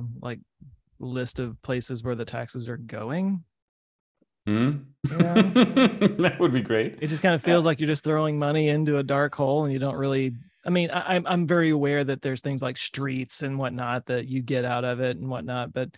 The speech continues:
Speaker 1: uh, can I say whatnot one more time? And,
Speaker 2: Yes, you
Speaker 1: but,
Speaker 2: can.
Speaker 1: but it'd be, it'd be great if it was like, "Oh, so this is what you're getting from, from paying your taxes." Like, like, they don't market the taxes very well. Like, I feel like they could very easily be like, "Look at all these things you get.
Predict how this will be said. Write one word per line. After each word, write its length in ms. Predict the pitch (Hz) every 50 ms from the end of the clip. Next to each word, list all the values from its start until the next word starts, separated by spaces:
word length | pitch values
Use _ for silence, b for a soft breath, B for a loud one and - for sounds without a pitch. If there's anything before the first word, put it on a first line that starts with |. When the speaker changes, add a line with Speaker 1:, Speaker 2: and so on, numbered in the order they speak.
| B B B B B B B -
Speaker 1:
uh, 340 | 131 127 120 117 113 117 117 117 -
can 120 | - 139
I 20 | 135
say 160 | - 160 143
whatnot 400 | 139 139 135 - 143 139 139 143
one 100 | 151 151
more 120 | 147 143
time? 240 | - 160 156 156 160 B B B B B B B -
And, 380 | - 160 160 156 147 147 139 120
Speaker 2:
Yes, 160 | 107 104 -
you 60 | 101 -
Speaker 1:
but, 120 | 180 175 170
Speaker 2:
can. 80 | 175
Speaker 1:
but 60 | 175 180
it'd 120 | 175 175 160
be, 120 | 180 175
it'd 120 | 160 190
be 100 | 180 208
great 260 | 175 156 190 214 220 214
if 100 | 165 196
it 60 | 190
was 160 | 185 160 147
like, 300 | 165 160 147 143 - - b b b b b b
"Oh, 220 | 269 277 285 254 190
so 180 | - - 190 185
this 160 | 196 214 -
is 80 | 214 180
what 140 | 185 190 185
you're 120 | 165 175
getting 440 | 151 - 147 143 151 156 165 165 151
from, 340 | - - 160 160 165 160 -
from 200 | - 165 160 151
paying 240 | 139 143 139 139 147
your 100 | 160 151
taxes." 400 | - 196 214 226 - 147 127 143
Like, 180 | 139 139 - b b b b b
like, 140 | 180 175 -
they 80 | - 254
don't 220 | 381 370 277 190 175
market 480 | 170 202 226 220 - 190 160 - - _ _ _ _ _ _ _ _ _ _ _ _ _ -
the 140 | 151 147 175
taxes 560 | - - 165 160 151 - - 160 156 127 127
very 280 | 131 131 160 143 139 135
well. 280 | 135 139 131 135 127
Like, 200 | 123 131 143 143 - _ _ _ _ _ _ _ _ _ _ -
I 40 | 147
feel 160 | - 233 233
like 160 | 220 196 151
they 120 | 208 190 156
could 120 | 180 151
very 160 | 175 170 165
easily 320 | 165 165 165 147 151 160 151
be 140 | 139 151
like, 240 | 151 147 143 135 135 _ b b b b _ -
"Look 180 | 277 294 -
at 60 | 185
all 120 | 151 156 165
these 140 | 185 190 -
things 220 | - 185 180 180
you 120 | 202 220 208
get. 420 | 202 302 311 196 - - - -